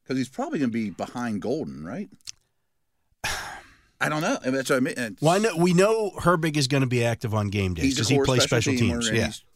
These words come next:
Speaker 1: a good defense player, obviously.
Speaker 2: So can you afford then in every single game to keep four edge rushers active?
Speaker 1: I think the
Speaker 2: If
Speaker 1: answer is
Speaker 2: w-,
Speaker 1: yes.
Speaker 2: if one of them doesn't play special teams.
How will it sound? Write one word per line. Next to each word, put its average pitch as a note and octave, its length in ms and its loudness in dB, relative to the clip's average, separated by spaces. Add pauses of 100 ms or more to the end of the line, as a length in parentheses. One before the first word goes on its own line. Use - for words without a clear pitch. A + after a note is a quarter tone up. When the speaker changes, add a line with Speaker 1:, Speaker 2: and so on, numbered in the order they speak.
(100)
Speaker 1:
a C3 80 -2
good C3+ 140 0
defense A#2+ 260 -2
player, F#2+ 280 -4
obviously. D2+ 260 -4
Speaker 2:
So D#3+ 160 4
can E3 240 2
you D3+ 180 2
afford E3 800 0 (600)
then C3+ 320 2
in B2+ 140 2
every C3 280 0
single A#2 360 0
game A#2 540 2 (140)
to - 100 -4
keep - 300 -2
four C#3 600 0
edge C#3 240 0
rushers A2 360 -2
active? A2 600 -6 (540)
Speaker 1:
I - 20 -16
think F3+ 180 -14
the D#3 120 -4
Speaker 2:
If C3 60 0
Speaker 1:
answer B2 140 -4
is C3+ 100 0
Speaker 2:
w-, G#2+ 140 -6
Speaker 1:
yes. F2 120 -4
Speaker 2:
if C3 120 0
one D3+ 220 4
of C#3 80 2
them C3 140 2
doesn't A#2+ 280 0
play G#2+ 140 0
special C3 400 0
teams. - 380 -12